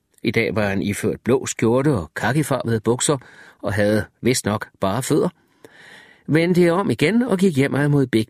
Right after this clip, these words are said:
Pink. Men først efter at have sendt ham en vinkende hilsen, som han besvarede. Det var den egentlige begyndelse på mine store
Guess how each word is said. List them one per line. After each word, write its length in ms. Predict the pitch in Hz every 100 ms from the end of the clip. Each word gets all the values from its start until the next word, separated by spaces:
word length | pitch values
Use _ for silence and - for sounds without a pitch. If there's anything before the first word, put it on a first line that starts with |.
| -
Pink. 340 | 98 92 - _ _ _ _ -
Men 320 | 104 120 226 - _ _
først 340 | - 117 190 -
efter 320 | 139 - 175
at 60 | 165
have 120 | 127
sendt 280 | 123 123 123
ham 220 | 170 135
en 220 | 107 101
vinkende 400 | 101 110 165 113
hilsen, 440 | 101 113 - 160 - -
som 160 | - 156
han 120 | 156
besvarede. 480 | 139 117 90 - 85 - _ _ _ _ _ _ _ _ _ _ _ _ _ _ _ _ _ -
Det 120 | 214
var 100 | 226
den 160 | 202 208
egentlige 380 | 180 156 175 170
begyndelse 600 | 151 139 139 127 147 143
på 140 | 131 135
mine 320 | 127 120 117 - _ -
store 600 | - - 110 110 123 117